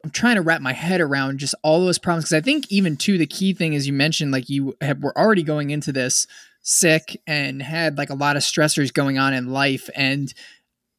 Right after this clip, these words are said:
for most people going through that kind of situation with, like, because usually, right, like, when it comes to, like, endurance events, I know I've had times where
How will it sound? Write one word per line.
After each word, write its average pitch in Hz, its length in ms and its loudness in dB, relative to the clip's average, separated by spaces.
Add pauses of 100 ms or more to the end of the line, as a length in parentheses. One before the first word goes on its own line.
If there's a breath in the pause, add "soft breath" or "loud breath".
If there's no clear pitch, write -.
(560)
for 165 120 0
most 175 520 4
people 156 420 -2
going 143 360 -2
through 143 200 0
that 139 220 2
kind 147 200 -2
of 131 60 -2
situation 139 640 0
with, 127 100 -6 (260)
like, 139 240 -2 (760)
because 156 240 -2
usually, 180 420 2
right, 143 240 0
like, 147 160 -4
when 151 80 -4
it 143 60 -8
comes 180 180 -2
to, - 80 -2
like, 147 80 -6
endurance 147 340 -4
events, 135 240 -6
I 143 60 -4
know 143 160 -4 (100)
I've 147 180 0
had 147 160 -4
times 143 340 -6
where 135 260 -4